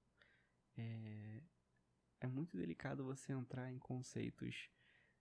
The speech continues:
como esses e abordar no filme sem que, de fato, seja,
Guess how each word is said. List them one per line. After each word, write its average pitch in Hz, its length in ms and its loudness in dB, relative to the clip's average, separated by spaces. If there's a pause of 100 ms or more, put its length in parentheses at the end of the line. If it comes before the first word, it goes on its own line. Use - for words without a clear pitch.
(180)
como 123 320 4
esses 131 460 2
e 127 60 0
abordar 120 400 0
no 117 100 -2
filme 143 400 2
sem 139 300 0
que, 131 640 -2 (800)
de 135 100 -10
fato, 127 380 -2
seja, 117 540 -2